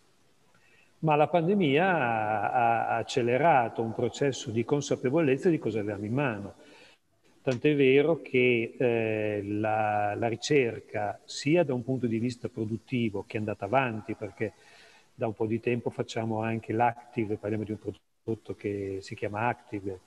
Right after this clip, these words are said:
facciamo l'Active due punto zero, e, eh, questa, questa pandemia ci ha fatto stare molto attenti a quello che era esattamente anche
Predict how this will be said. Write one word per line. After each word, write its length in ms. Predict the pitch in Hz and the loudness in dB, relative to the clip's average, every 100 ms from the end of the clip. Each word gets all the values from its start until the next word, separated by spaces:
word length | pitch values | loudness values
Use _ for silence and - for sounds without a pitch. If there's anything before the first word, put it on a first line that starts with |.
| _ | _
facciamo 260 | 113 113 | -8 -6
l'Active 380 | 101 117 - 104 | -2 -4 -4 -6
due 160 | 110 117 | -2 -2
punto 320 | 113 98 113 | -4 -8 -8
zero, 440 | 113 107 101 135 - - - _ _ _ | -4 -4 -2 -6 -10 -20 -20 _ _ _
e, 840 | 165 170 185 135 - - - - - - | 2 6 6 4 -2 -12 -14 -14 -12 0
eh, 340 | 135 127 127 | 2 4 2
questa, 560 | 147 160 - 139 123 120 | 2 0 0 0 2 0
questa 220 | 147 143 | -2 -4
pandemia 760 | 143 139 185 139 131 180 180 - | -2 -2 0 2 2 2 -2 -4
ci 120 | - | -6
ha 60 | 117 | -2
fatto 640 | 143 127 - 120 113 110 | -2 -2 -2 0 2 0
stare 440 | 107 - 123 113 | -6 -4 -2 0
molto 280 | 113 156 143 | 0 -2 0
attenti 560 | 147 - 139 117 - 190 | -4 0 0 0 0 0
a 80 | 165 | 0
quello 380 | - 117 135 | 0 2 2
che 180 | 165 139 | 2 2
era 280 | 110 175 - | 2 0 -2
esattamente 840 | 120 107 110 165 120 143 143 92 - _ | -4 -4 -4 -4 -2 -4 -4 -6 -10 _
anche 360 | - 120 139 117 | -8 -6 -4 -6